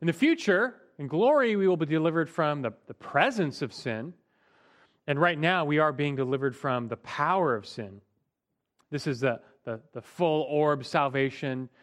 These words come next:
this total deliverance from sin, past, present, future. And it all comes, though, by what? By the word of truth.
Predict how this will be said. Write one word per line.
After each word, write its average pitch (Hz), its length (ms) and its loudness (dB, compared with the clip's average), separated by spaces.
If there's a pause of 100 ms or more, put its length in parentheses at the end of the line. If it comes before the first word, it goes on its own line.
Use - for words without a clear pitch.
(220)
this - 220 -14
total 269 440 4
deliverance 170 640 2
from 151 220 -2
sin, 113 400 -4
past, 165 500 -4 (460)
present, 135 440 -2 (360)
future. 127 500 -6 (300)
And 165 120 2
it 185 100 4
all 277 180 4
comes, 254 560 0
though, 156 460 2 (460)
by 139 140 2
what? 214 340 2 (1300)
By 123 80 -14
the 110 100 -8
word 110 260 -2
of 123 120 -2
truth. 240 360 -2